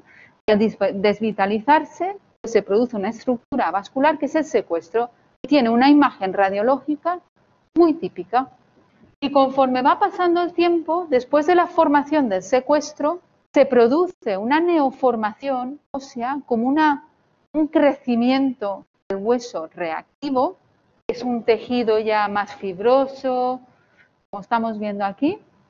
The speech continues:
Entonces, este crecimiento del hueso que estamos viendo aquí también tiene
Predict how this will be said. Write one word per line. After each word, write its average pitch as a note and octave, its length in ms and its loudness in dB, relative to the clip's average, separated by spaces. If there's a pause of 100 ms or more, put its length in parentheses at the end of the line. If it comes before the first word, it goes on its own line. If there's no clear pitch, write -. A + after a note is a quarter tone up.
(200)
Entonces, B3 260 2
este F4+ 180 0
crecimiento C4+ 720 0
del E3+ 140 -8
hueso C#4 400 -4
que D#4+ 80 -16
estamos F#3+ 300 -14
viendo G3 240 -10
aquí D4 320 -4 (400)
también C4+ 460 2
tiene C4+ 440 0